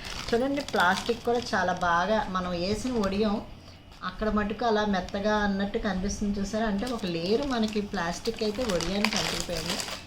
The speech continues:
ఇప్పుడు నేను ఇవన్నీ తీసుకెళ్ళి ఇంకా డస్ట్‌బిన్లో వేయాలన్నమాట. నాకైతే చాలా బాధ అనిపించింది. ఇంకెప్పుడు నేను అసలు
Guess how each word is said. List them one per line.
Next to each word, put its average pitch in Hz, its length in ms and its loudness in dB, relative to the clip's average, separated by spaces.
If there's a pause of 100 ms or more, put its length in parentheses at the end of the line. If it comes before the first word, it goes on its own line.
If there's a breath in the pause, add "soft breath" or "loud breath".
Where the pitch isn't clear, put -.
(120)
ఇప్పుడు 185 280 -6
నేను 175 220 0
ఇవన్నీ 175 440 4 (140)
తీసుకెళ్ళి 208 580 6 (580)
ఇంకా 196 240 4
డస్ట్‌బిన్లో 208 600 4
వేయాలన్నమాట. 170 760 2 (960)
నాకైతే 180 400 4 (120)
చాలా 180 220 4 (100)
బాధ 165 240 4
అనిపించింది. 170 500 -2 (160)
ఇంకెప్పుడు 185 500 4 (160)
నేను 180 220 2 (1120)
అసలు 208 300 6